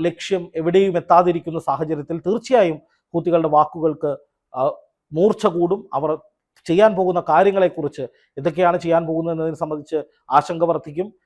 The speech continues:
എന്തായാലും ഹൂത്തികൾ രണ്ടും കൽപ്പിച്ചാണ്. പലസ്തീന്റെ സ്വതന്ത്രമല്ല, സ്വാതന്ത്ര്യമല്ലാതെ മറ്റൊന്നുമില്ല എന്ന് അവർ ആവർത്തിക്കുന്നു.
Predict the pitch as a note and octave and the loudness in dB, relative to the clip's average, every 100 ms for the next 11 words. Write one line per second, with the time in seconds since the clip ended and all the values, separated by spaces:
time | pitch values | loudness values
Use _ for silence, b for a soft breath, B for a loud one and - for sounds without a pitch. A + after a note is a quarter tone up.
0 | _ D3+ D3+ C#3 E3+ E3+ F3 D#3 E3 F#3+ | _ 0 0 0 -4 -4 -2 -2 -4 2
1 | G3 F3 D#3 D3+ D3+ D3+ D#3 G3+ b b | 2 2 -2 -4 -2 0 0 -2 b b
2 | - D3+ - F#3+ F3+ F3+ F3 F3 F#3 F3+ | 0 0 0 -2 0 0 -2 -2 -2 -2
3 | E3+ D#3 E3+ F3+ F#3+ F#3+ E3+ E3 D#3 B2+ | -2 2 4 4 2 0 2 4 2 0
4 | b b _ C#3+ - F#3+ G#3+ G3 F3 E3 | b b _ -4 -2 -2 -2 2 4 4
5 | D3+ C#3+ D3+ A#2 F#3 E3+ F#3+ | 2 2 2 0 -4 -4 -4